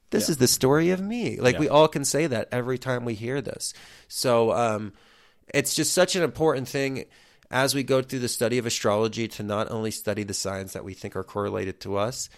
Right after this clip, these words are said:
Speaker 1: I think the biggest behoo-, like, what behooves us the greatest is when you study signs that you don't have as much personal connection with, 'cause you find that within yourself and you understand it more in other people.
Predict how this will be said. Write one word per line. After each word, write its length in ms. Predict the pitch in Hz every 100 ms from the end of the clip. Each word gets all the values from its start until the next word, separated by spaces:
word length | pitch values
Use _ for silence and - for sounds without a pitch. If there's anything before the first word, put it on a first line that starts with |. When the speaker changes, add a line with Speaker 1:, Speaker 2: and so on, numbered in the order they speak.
| - _ _ _ _ -
Speaker 1:
I 120 | 139
think 200 | 139 156
the 80 | 104
biggest 340 | 117 131 120
behoo-, 260 | 110 104 101
like, 200 | 101 92 - -
what 180 | 107
behooves 300 | 107 107 123
us 100 | 113
the 100 | -
greatest 380 | 98 113 147 -
is 100 | 92
when 100 | 98
you 60 | 98
study 280 | - 101 101
signs 400 | 104 101 98 98
that 220 | 98 -
you 120 | 107
don't 340 | 104 110 131 135
have 160 | 113
as 120 | 98 98
much 200 | 95 -
personal 360 | - - - -
connection 440 | - - - -
with, 220 | - -
'cause 280 | - 95 - - - - -
you 140 | 107
find 380 | - 107 107 101
that 120 | 101
within 280 | 104 - 95
yourself 560 | 95 - 98 113 - - - - - -
and 220 | 110 101
you 320 | 101 98 98 -
understand 500 | 104 95 - 92 90
it 80 | 90
more 200 | 92 90
in 80 | 92
other 160 | 90 87
people. 420 | 95 - -